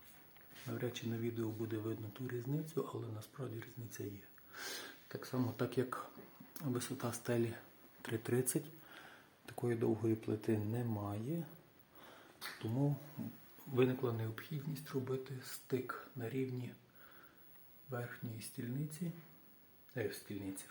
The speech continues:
що я кажу, е, на рівні самих верхніх тумб.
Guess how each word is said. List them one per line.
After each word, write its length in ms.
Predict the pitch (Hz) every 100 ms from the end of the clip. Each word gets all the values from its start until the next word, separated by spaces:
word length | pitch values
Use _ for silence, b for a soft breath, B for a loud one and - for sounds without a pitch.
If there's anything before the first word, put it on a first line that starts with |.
| -
що 80 |
я 60 | 113
кажу, 300 | - 110 - - - B B B B B B - - 170
е, 260 | 123 117 120
на 100 | 123
рівні 300 | 131 131 127 -
самих 380 | - 131 117 -
верхніх 340 | 120 - 117
тумб. 320 | - 170 170